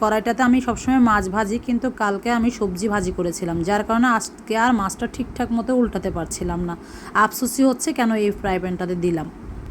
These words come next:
দুই পিঠ উল্টে পাল্টে ভালো করে ভেজে নিয়েছি। তারপর আমি রান্নাটা করছি। অনেক দিন ধরে পাবদা মাছ রান্না করলে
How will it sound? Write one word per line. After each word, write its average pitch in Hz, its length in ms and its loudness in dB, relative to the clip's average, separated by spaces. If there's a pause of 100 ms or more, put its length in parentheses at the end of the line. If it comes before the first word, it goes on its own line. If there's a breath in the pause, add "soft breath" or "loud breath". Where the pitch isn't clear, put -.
(280)
দুই 247 200 6
পিঠ 262 200 4
উল্টে 240 260 4
পাল্টে 208 220 2 (120)
ভালো 208 240 2
করে 226 200 2
ভেজে 226 260 2
নিয়েছি। 226 340 0 (200)
তারপর 190 280 0 (100)
আমি 202 200 0
রান্নাটা 175 340 -2 (100)
করছি। 180 260 -4 (160)
অনেক 233 160 4 (120)
দিন 285 100 8 (140)
ধরে 240 180 2 (140)
পাবদা 202 300 0
মাছ 220 140 -4 (100)
রান্না 202 320 -2
করলে 233 160 2